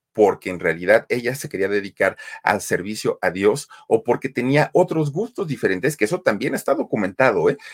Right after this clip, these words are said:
Si, si ella hizo todo esto para evitarlo. Pero fíjense que muchas, muchas personas, sobre todo la, la comunidad trans de allá de Europa, han adoptado a Santa Librada como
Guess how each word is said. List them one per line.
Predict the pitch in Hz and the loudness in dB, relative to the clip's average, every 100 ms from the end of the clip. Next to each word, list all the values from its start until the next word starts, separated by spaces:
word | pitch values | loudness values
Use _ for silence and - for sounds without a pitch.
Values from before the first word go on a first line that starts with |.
| - | -16
Si, | - - 117 117 | -8 -4 -4 -6
si | - - 107 107 | -8 -6 -6 -2
ella | 123 127 120 - | 0 2 2 0
hizo | 139 - 151 | -2 -6 -2
todo | - 139 120 | 2 4 2
esto | 110 123 - | 0 -4 -4
para | 107 | -2
evitarlo. | 87 92 - 107 95 78 - - - - | -2 -4 2 2 2 -4 -12 -18 -20 -2
Pero | - 131 127 | 4 4 4
fíjense | - 156 185 - | 0 -4 -4 -4
que | - | -2
muchas, | 131 135 156 147 117 107 - | 0 2 2 2 0 0 -2
muchas | 120 131 156 | -8 -6 -6
personas, | 147 104 107 98 98 | -4 -2 0 0 -2
sobre | 101 87 | -4 -2
todo | - 117 135 - | 0 2 2 -2
la, | 113 92 - | -2 -2 0
la | 90 | -4
comunidad | - 85 90 87 95 - _ _ | -4 -6 -6 -4 -4 -4 _ _
trans | 113 107 107 104 - - - _ | 4 6 4 -2 -8 -12 -20 _
de | 87 101 - | 0 2 2
allá | 95 98 | 0 2
de | 104 | 4
Europa, | 113 107 85 90 - - - - | 4 2 2 -2 -6 -12 -10 0
han | 143 165 | 2 2
adoptado | 156 131 - 110 104 - | 0 0 2 4 4 2
a | 95 | 0
Santa | - - 117 117 | -2 -4 -4 -4
Librada | 110 110 92 90 98 | -4 -2 2 0 0
como | - 98 90 | -6 -6 -6